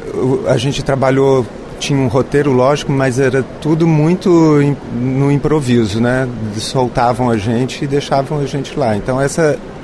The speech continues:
esse, o silêncio, ele não pode ser simplesmente um silêncio, ele tem que ser preenchido, né? E a, a, a, a gente foi muito alimentado pra preencher esse silêncio com essas pesquisas anteriores, com,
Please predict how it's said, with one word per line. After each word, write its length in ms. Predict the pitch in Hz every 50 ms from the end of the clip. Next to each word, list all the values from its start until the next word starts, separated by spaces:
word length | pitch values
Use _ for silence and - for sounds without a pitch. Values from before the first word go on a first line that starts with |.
| - - - - - - - - - - - - - - - - -
esse, 680 | 131 139 - - 151 147 139 135 127 123 113 107 107 - - - - - - - - - - - - - - - - - - - - - - - -
o 80 | 131
silêncio, 680 | 127 - - 151 135 135 143 147 156 165 - - 151 135 117 - - - 135 110 - - - - -
ele 220 | 123 135 131 131 139
não 80 | 139
pode 220 | 127 143 143 151 139
ser 200 | - - 147 123
simplesmente 800 | - - 135 131 120 - 127 127 110 110 120 120 117 117 - 127
um 60 | 120
silêncio, 400 | - - 120 113 107 110 - -
ele 80 | 123
tem 160 | 107 - 127 127
que 80 | 120
ser 140 | - 143 131
preenchido, 720 | - - 139 139 143 143 - - - 156 143 123 104 104
né? 180 | 110 113 117 123 120 - - - - - - - - - - - - - - - - -
E 120 | 117 123
a, 60 | 127 127
a, 1800 | 131 120 - - 127 120 120 101 - - - 92 90 85 - - 71 - - - - - - - - - - - - - - - - - - -
a, 40 | -
a 20 |
gente 240 | 113 123 139 131 -
foi 140 | - 170 147
muito 320 | 143 139 151 180 190 190
alimentado 680 | 170 151 143 143 135 127 117 - 123 113 107 107 110 110
pra 180 | - 110 117
preencher 420 | 113 - 117 120 117 110 - - 120
esse 260 | 113 110 110 - 120
silêncio 520 | - - 113 113 104 101 104 101 - -
com 120 | 104 - 110
essas 320 | 110 110 - - 110 -
pesquisas 1000 | - - 131 127 - - - 143 131 131 131 127 104 98 107 104 92 - - -
anteriores, 1000 | 104 101 101 101 - - 104 104 127 139 135 123 123 123 120 107 107 107 98 - -
com, 300 | - 113 110 107 101